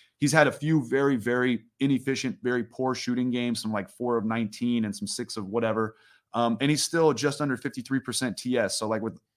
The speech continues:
as the season goes on, he'll probably eclipse where he was at last season, which was, I think, fifty-four point seven or something T S, which was, like, a tenth or two tenths of a percent behind Evan Mobley, who's getting most of his baskets at the rim. So it's, it's just weird.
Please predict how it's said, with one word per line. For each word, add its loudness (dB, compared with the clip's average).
as 0
the -4
season 0
goes 0
on, 2
he'll -4
probably 0
eclipse -4
where 0
he 0
was 0
at 2
last 2
season, -4
which -2
was, 0
I 0
think, -4
fifty-four -2
point -4
seven -2
or -4
something -4
T -2
S, -2
which 4
was, 0
like, 0
a -2
tenth -2
or 0
two -2
tenths -2
of -2
a -2
percent -2
behind 2
Evan 0
Mobley, -6
who's 0
getting 2
most 2
of -8
his -2
baskets 0
at 0
the 0
rim. -2
So -6
it's, -6
it's -10
just -6
weird. -4